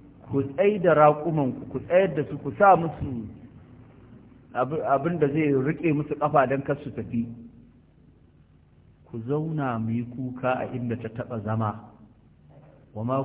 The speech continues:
kuntu adri qabla azzata wa bal buka." Kafin az-, Azza ban taɓa sanin ma yadda ake kuka ba. "Wala muji'atil qalbi", ban san me ke sa zuciya ta ji ba daɗi ba, hatta ta wallaci sai da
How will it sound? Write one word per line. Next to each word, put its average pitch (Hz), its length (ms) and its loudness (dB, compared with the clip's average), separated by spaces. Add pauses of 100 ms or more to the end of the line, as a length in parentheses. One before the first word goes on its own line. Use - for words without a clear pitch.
(100)
kuntu 135 340 -6
adri 113 340 -6
qabla 110 360 -6
azzata 104 460 -12
wa 104 60 -10
bal 104 200 -10
buka." 101 320 -14
Kafin 143 360 2
az-, 143 280 -6
Azza 165 320 0
ban 127 160 -4
taɓa 156 260 -6
sanin 139 220 -6
ma 120 220 -4
yadda 117 180 -8
ake 110 220 -10 (100)
kuka 98 300 -10
ba. 95 140 -14 (420)
"Wala 139 240 2
muji'atil 135 640 -2
qalbi", 117 280 -8
ban 120 200 -8
san 170 160 -8
me 151 160 -6
ke 131 260 -10
sa 131 140 -4
zuciya 117 520 -8
ta 113 100 -10
ji 107 120 -10
ba 110 200 -4
daɗi 107 280 -10
ba, 113 80 -6
hatta 123 320 -4
ta 147 140 -6
wallaci 127 400 -8
sai 151 100 -6
da 147 80 -4